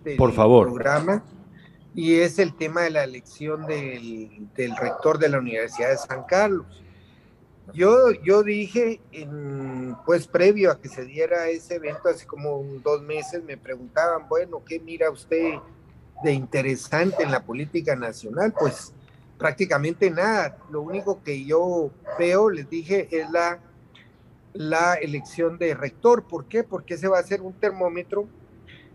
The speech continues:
Speaker 1: en
Speaker 2: Mm.
Speaker 1: donde se mida realmente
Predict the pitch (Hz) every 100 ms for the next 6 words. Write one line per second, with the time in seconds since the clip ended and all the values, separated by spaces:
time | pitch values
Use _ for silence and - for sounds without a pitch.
0 | - 151 143 143 139 131 139 131 160 180
1 | 196 196 - - - - - - 147 165
2 | 165 165 170 180 190